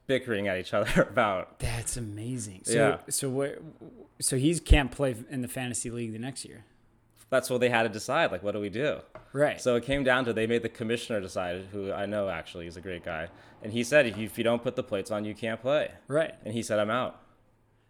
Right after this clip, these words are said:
Speaker 2: Did he collect any winnings? Is a, is an interesting question.
Speaker 1: Over the course of the last seven years?
Speaker 2: Yeah.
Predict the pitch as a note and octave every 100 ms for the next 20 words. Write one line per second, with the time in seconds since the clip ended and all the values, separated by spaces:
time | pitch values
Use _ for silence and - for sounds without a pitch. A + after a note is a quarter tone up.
0 | _ - D3 B2+ D3 - D3 C#3+ C#3+ B2+
1 | A2 G#2 B2+ B2 F2+ - - G#2 G2 F#2
2 | - G#2 G2+ G#2 G#2 - - G#2+ - -
3 | - A2+ G2+ G#2 - G2+ G2 G2+ F#2+ -
4 | G2 F2+ F#2 F#2+ A2+ - A#2 A#2